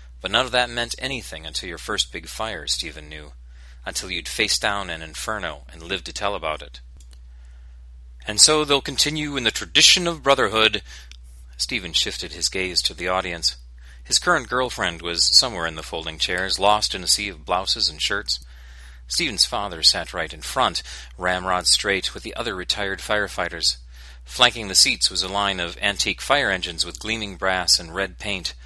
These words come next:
A dozen more modern engines also waited, their crews ready to dash off if needed.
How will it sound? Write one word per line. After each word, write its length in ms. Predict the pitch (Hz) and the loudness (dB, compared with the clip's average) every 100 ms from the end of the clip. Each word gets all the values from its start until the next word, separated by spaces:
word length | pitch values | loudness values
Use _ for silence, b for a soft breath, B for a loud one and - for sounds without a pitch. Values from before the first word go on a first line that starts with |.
| B B B B | B B B B
A 60 | |
dozen 400 | 101 117 113 107 | 4 6 8 4
more 340 | 104 107 107 95 | -2 0 0 0
modern 380 | 95 98 98 98 | 4 4 4 2
engines 400 | 101 92 85 92 | 0 -2 -2 -2
also 320 | 139 - 95 | 2 0 -2
waited, 400 | 85 80 80 - - | -6 -6 -6 -12 -8
their 120 | 95 | -6
crews 380 | - 127 113 92 | -4 -6 -4 -2
ready 200 | 95 90 | -2 -4
to 120 | - | -2
dash 360 | 87 98 87 - | 4 6 6 4
off 300 | 113 82 - | 4 2 -4
if 200 | 82 - | -10 -8
needed. 360 | 104 87 78 | -6 -6 -6